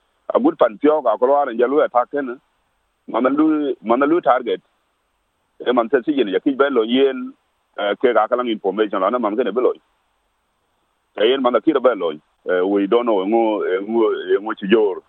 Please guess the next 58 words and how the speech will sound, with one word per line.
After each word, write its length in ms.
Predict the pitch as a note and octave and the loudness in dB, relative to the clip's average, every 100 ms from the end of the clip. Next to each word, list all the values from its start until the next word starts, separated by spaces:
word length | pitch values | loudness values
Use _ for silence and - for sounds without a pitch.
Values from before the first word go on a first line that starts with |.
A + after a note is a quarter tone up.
| _ - | _ -2
Eh, 200 | E2+ F2 | 0 0
tin 280 | B2 B2 A#2 | 0 0 0
ko 180 | A2+ E2+ | 0 0
ja, 360 | D2 D#2+ D2+ C#2+ | 0 0 0 0
akuma 400 | E2 - B2+ G2+ | -2 0 0 0
ke 120 | E2+ B2 | 0 0
ke 80 | G2+ G2+ | 2 2
lo. 120 | F2+ F2 | 0 0
Ke 120 | G#2 A2+ | 2 2
yen 160 | B2+ | 0
man 220 | A2+ A#2 A2+ | -2 0 0
sa 120 | D3 | 0
sine 180 | A#2+ A#2+ | 0 0
yen, 120 | A#2+ | 0
yen 200 | A#2+ A#2+ | 0 0
man 120 | A2+ A2+ | 0 2
ye 140 | A2+ | 2
target. 360 | A2+ G#2+ F#2 - _ _ _ _ _ _ _ - | 2 0 -4 -12 _ _ _ _ _ _ _ -8
E 80 | F#2 | -2
ri 80 | A2+ | -2
na 80 | G#2+ | -2
ngi 140 | A#2 | -2
ka, 220 | G#2+ E2+ - - | 0 -2 -4 -8
abu 140 | F2+ F#2 | -4 0
ben 200 | G2+ D#2+ | 0 -2
be. 160 | C2+ - _ _ _ _ _ _ - | -8 -10 _ _ _ _ _ _ 0
Ka, 320 | A#2 A2+ G#2 A2+ | 0 0 -2 -2
ka 100 | A2 | -2
ki 80 | C3+ | 0
cha 100 | C#3+ | 0
lwe 300 | D3+ D3+ D3+ | 2 0 2
la 100 | B2 | 0
cha 140 | C3 | 0
le 140 | A#2+ G#2+ G#2+ | 2 0 2
ga, 140 | A#2 A2 A2 A2+ _ _ _ _ _ _ _ - | 0 0 -4 -8 _ _ _ _ _ _ _ -12
an 80 | A#2 | -6
ti 80 | B2 | 0
jam 160 | C#3 B2 | 0 2
lo 180 | C3 B2 | 0 0
ke 140 | B2 | -4
chen 140 | A2+ G#2 | -4 -2
chana 200 | C#3+ A#2 | -2 0
ti 80 | |
wa 140 | G2 F2+ | 0 0
pe. 240 | F#2 G2 - _ _ _ _ _ _ _ _ _ _ - - | -2 -4 -6 _ _ _ _ _ _ _ _ _ _ -6 -2
Chan 160 | C3 | 0
jam 200 | A#2 A#2 | 2 0
tin 160 | C3 D3 | 0 0
ko, 220 | G#2+ G2+ | 2 0
ko, 120 | F2 G2+ F#2 - - - | 2 0 0 -10 -6 0
ko 80 | A2 | 2
ya 140 | A#2 | 2
mi 100 | G2+ | 2
abi 220 | G#2+ G#2 - | 0 2 0
ko 120 | G2+ | 0
ju 140 | B2+ | 0
ju 100 | G#2+ E2+ | -2 0
piny. 220 | F2+ | -2